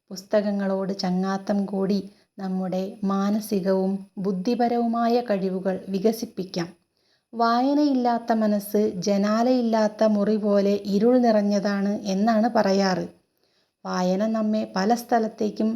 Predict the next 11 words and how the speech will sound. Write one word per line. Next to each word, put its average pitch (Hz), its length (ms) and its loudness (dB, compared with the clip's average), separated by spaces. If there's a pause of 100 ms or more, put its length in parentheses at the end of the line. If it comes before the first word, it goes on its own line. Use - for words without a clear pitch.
(280)
പല 208 240 -2
കാലഘട്ടത്തിലേക്കും 214 1200 0
കൂട്ടിക്കൊണ്ടുപോകും. 196 1000 0 (720)
വായിച്ചു 269 540 0
കിട്ടുന്ന 254 420 4
അറിവ് 202 360 4 (160)
ഒന്ന് 214 180 2
വേറെ 180 400 2
തന്നെയാണ്. 214 540 4 (560)
അതൊരിക്കലും 240 720 0
നശിക്കുന്നില്ല. 190 720 -4